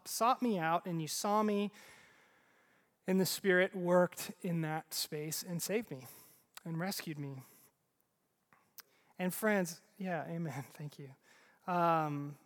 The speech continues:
John wants us to know that Jesus restores Thomases, that he wants to bless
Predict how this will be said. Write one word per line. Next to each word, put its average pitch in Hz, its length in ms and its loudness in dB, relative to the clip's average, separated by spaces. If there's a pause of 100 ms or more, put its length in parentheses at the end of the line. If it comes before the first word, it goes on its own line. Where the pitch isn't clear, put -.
(240)
John 233 480 6
wants 214 300 6
us 185 200 -2
to - 80 -4
know 156 440 0 (1000)
that 170 180 -2
Jesus 214 800 2 (460)
restores 160 480 -2
Thomases, - 640 -8 (600)
that 180 120 6
he 214 140 0
wants 226 400 6
to 226 80 4
bless 175 720 0